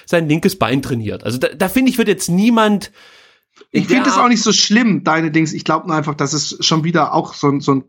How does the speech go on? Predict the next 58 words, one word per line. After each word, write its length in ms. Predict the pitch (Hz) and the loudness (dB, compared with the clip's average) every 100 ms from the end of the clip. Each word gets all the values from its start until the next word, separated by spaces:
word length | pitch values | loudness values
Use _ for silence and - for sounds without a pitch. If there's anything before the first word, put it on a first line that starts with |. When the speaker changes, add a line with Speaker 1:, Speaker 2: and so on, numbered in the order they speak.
| _ | _
Speaker 2:
Schritt 480 | - 170 165 - - - - _ _ | -10 -2 -2 -2 -16 -20 -20 _ _
in 140 | - 160 | 0 2
eine 80 | 143 | 2
Richtung 300 | 175 190 170 | 2 2 0
gegangen 200 | 156 151 | 0 -4
ist, 180 | 151 | -4
die 60 | 156 | -6
vielleicht 280 | - 151 - | -2 -2 0
überhaupt 240 | 202 - | -4 -4
noch 100 | 131 | -10
nicht 160 | 123 98 | -8 -2
nötig 500 | 104 190 - 101 - | 0 2 0 -4 -2
ist 240 | 101 101 | -6 -6
und 120 | - 143 | -8 -4
Speaker 1:
Ja, 60 | |
Speaker 2:
die 80 | 143 | 0
Speaker 1:
du 60 | - | 2
Speaker 2:
so 80 | |
ein 20 | 135 | 2
Speaker 1:
hättest 140 | 127 | 2
dann 120 | 185 | 2
was 100 | 175 | 4
Speaker 2:
komisches 300 | 165 170 151 | 2 2 -2
Speaker 1:
gesagt. 260 | - _ _ _ _ _ _ _ _ | -6 _ _ _ _ _ _ _ _
Speaker 2:
Hä? 180 | 156 214 254 _ | -2 -2 -4 _
Speaker 1:
Was 120 | 151 | -4
hättest 240 | 220 220 214 | -2 -2 -4
du 80 | 180 | -4
gesagt 340 | 135 110 - | 0 -2 -2
zum 140 | 117 | -12
Sam? 300 | 107 113 98 - | -10 -10 -10 -10
Also, 180 | 107 | -8
oder, 320 | 120 139 147 170 | -4 0 0 0
nein, 240 | 208 226 | -2 -6
dann 220 | 220 208 | -8 -8
versuch's 320 | 185 202 247 | -4 -2 -2
mal 140 | 226 202 | -2 -2
Speaker 2:
Wenn 140 | 190 220 | 0 2
er 80 | |
Speaker 1:
zu 80 | 233 | 2
Speaker 2:
gefragt 280 | - 226 208 | 2 2 2
hätte, 140 | 202 | 2
Speaker 1:
abstrahieren 120 | 220 226 | 2 2
Speaker 2:
„Wo 40 | |
Speaker 1:
und 40 | |
Speaker 2:
ist, 40 | 226 | 2
Speaker 1:
nicht 180 | 247 220 | 2 0
dein 80 | 190 | 0
Speaker 2:
wel-, 60 | |
Speaker 1:
Sohn. 180 | 180 151 | 0 2
Speaker 2:
welches 300 | 151 - - | 0 0 -6
ist 240 | - 262 254 | -4 -4 -2
mein 200 | 226 196 | 0 0
linkes 400 | 185 180 175 - | -2 -2 -4 -2
Bein?“, 340 | 151 175 254 | 0 0 -2
hätte 180 | 190 185 | -4 -4
ich 160 | - | -8
gesagt, 400 | 196 190 196 - | -6 -4 -4 -6